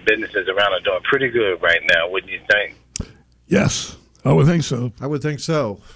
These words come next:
Speaker 2: Yeah,
Speaker 3: Um,
Speaker 2: yeah.
Speaker 3: somebody told me the other day, uh, how much a hotel room cost in Blacksburg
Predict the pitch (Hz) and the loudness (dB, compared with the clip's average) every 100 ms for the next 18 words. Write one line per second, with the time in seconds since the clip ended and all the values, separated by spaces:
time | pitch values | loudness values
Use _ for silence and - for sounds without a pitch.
0 | 127 151 107 101 92 - 127 160 104 104 | 0 2 2 -4 -10 -4 -2 0 -4 -10
1 | 110 - 151 147 120 139 135 135 123 127 | -14 -12 -6 -6 -4 -6 -4 -2 -2 -2
2 | 127 123 143 127 117 113 110 110 110 110 | -2 -2 -2 -2 -2 -4 -4 -2 -4 -4
3 | 104 95 127 120 101 110 104 135 135 147 | -6 -6 -6 -6 -6 -6 -4 -4 -2 -4
4 | 120 110 110 107 98 127 113 110 - 104 | -4 -4 -6 -6 -8 -6 -6 -8 -8 -6
5 | 98 113 135 - - 98 101 85 | -4 -4 -6 -8 -6 -6 -6 -10